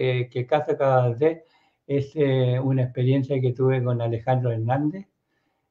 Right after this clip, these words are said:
¿ah? Y, y, eh, que fue hijo de Alejandro Hernández padre, que fue elevado en,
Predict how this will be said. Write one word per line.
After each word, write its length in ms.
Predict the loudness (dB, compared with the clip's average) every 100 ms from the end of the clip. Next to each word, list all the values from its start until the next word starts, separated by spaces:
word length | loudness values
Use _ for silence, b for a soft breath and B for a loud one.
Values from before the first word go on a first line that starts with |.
| _ -6
¿ah? 260 | -4 -2
Y, 320 | -2 -2 -4 -8
y, 360 | -10 -8 -8 -8
eh, 760 | -12 -14 -14 -10 -6 -6 -8 -14 _ _ _
que 160 | -6
fue 240 | -2 2 2
hijo 280 | 2 0 2
de 100 | 2
Alejandro 460 | 2 0 -2 0
Hernández 500 | 0 0 0 0 -4
padre, 500 | 0 2 4 4 0 b b b b
que 240 | 0 2 2 0
fue 120 | 4
elevado 520 | 6 8 10 10 8 6
en, 380 | 4 2 0